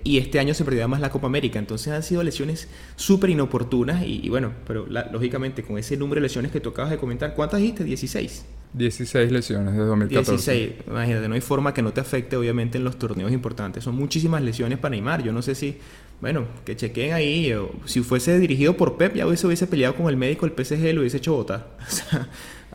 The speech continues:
Speaker 1: ahí hay que ver
Speaker 2: Sí.
Speaker 1: qué pasa.
Speaker 2: Bueno, y muchas de esas lesiones han sido con Brasil. Quizás es
Speaker 1: Sí,
Speaker 2: algo
Speaker 1: sí.
Speaker 2: relacionado con el cuerpo técnico de Brasil.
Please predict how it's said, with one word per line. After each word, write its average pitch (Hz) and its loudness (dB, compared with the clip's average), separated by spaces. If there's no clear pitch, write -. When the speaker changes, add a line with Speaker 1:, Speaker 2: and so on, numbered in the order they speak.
Speaker 1:
ahí 107 0
hay 127 0
que 151 2
ver 143 6
Speaker 2:
Sí. 110 2
Speaker 1:
qué 110 2
pasa. 113 -2
Speaker 2:
Bueno, 127 2
y - 4
muchas 110 4
de - 4
esas 135 0
lesiones 113 2
han 117 0
sido 117 2
con 110 0
Brasil. 98 -2
Quizás 98 -2
es 113 2
Speaker 1:
Sí, 135 8
Speaker 2:
algo 110 0
Speaker 1:
sí. - -8
Speaker 2:
relacionado 101 0
con 101 -2
el 95 -4
cuerpo 104 -2
técnico 104 0
de 101 2
Brasil. 95 -6